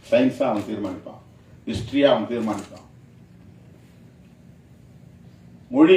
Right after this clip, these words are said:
கட்டாயமா மூன்று மொழிகள் வேணும். நீ உன், உன் மொழி நீ படிச்சுக்கோ, ஆனா கம்பல்சரியா வந்து ஹிந்தி படிக்கணும்,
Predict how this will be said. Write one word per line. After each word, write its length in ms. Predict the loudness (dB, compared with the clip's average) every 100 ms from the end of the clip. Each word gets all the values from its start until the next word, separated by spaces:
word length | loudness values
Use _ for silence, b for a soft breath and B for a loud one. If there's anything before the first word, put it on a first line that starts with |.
| 4
கட்டாயமா 400 | 0 4 4 2 2
மூன்று 220 | 2 2 0
மொழிகள் 320 | -2 -2 -4
வேணும். 240 | -6 -8 -14 -8
நீ 60 | -4 -2
உன், 180 | -2 -2
உன் 160 | -2 0
மொழி 220 | 0 0 -2
நீ 40 | -2
படிச்சுக்கோ, 360 | -6 -4 -8 -8 -10
ஆனா 120 | -6 -6 -4
கம்பல்சரியா 520 | -6 -6 -8 -2 0 0
வந்து 160 | -2 -6
ஹிந்தி 240 | -6 -6 -8 -6
படிக்கணும், 380 | -8 -8 -12